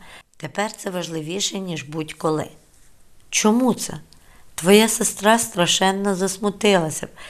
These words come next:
дізнавшись, що твоя обіцянка стосувалась тільки цього дня в минулому.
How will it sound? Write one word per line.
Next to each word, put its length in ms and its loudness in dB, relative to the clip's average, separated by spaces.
дізнавшись, 680 2
що 200 -4
твоя 400 4
обіцянка 760 -4
стосувалась 640 0
тільки 340 -4
цього 380 -2
дня 260 -2
в 40 -4
минулому. 600 -4